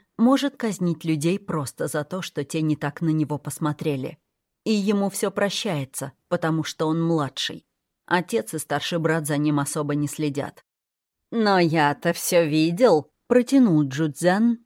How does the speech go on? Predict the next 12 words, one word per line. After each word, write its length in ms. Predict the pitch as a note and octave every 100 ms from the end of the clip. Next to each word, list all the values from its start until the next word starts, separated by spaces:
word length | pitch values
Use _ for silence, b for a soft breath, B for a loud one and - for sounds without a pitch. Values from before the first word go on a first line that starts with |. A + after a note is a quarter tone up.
| _
расхаживая 760 | A#3 B3+ - F#3+ D#3 D3 D3 D3
перед 280 | E3 D#3+ D3
нашим 360 | D3+ - D#3
столиком 560 | - - F#3 G#3+ A3+ G3
в 80 | D3+
глубокой 500 | D#3 C#3 D3 - D3
задумчивости. 920 | D3+ C#3+ D3 C#3+ - E3 - - - _ _ _ _ _
«Интересно, 880 | - C#4+ D4+ F4 E4+ C3+ - E3 C#3+ b b
что 300 | - - D#4+
бы 140 | D4
такого 440 | E4 D#4 D4+ C4+ C#4+
придумать? 680 | D#4 C#4+ D#3 C#3 C3+ -